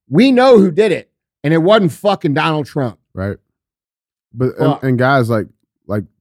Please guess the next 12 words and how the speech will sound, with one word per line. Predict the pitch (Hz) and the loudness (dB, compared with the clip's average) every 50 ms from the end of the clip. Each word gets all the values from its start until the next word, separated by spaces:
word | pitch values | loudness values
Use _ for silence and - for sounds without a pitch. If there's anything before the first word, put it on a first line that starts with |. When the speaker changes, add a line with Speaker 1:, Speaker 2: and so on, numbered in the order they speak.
| _ - | _ -4
Speaker 2:
think | 147 151 143 | -4 -2 -2
about | 131 98 92 82 71 60 | -2 -4 -4 -6 -6 -8
it. | 52 - _ _ _ _ _ _ _ _ _ _ _ _ | -12 -16 _ _ _ _ _ _ _ _ _ _ _ _
That's | 104 110 110 - | -4 -4 -4 -4
why | - 117 113 117 | -2 -2 -2 0
they're, | 113 117 110 107 82 | 0 0 0 -2 -2
they're, | 78 110 107 104 95 - - | -2 -2 -2 -2 -4 -4 -6
they're | 101 107 | -6 -4
getting | 98 107 110 107 104 98 | -2 -2 -2 -2 -2 -2
Brian | 92 104 104 104 101 | -2 -2 -2 -4 -4
Stelter | - - 110 107 104 - 107 92 82 | -4 -4 -6 -6 -4 -4 -4 -6 -6
out. | 65 - - | -6 -10 -14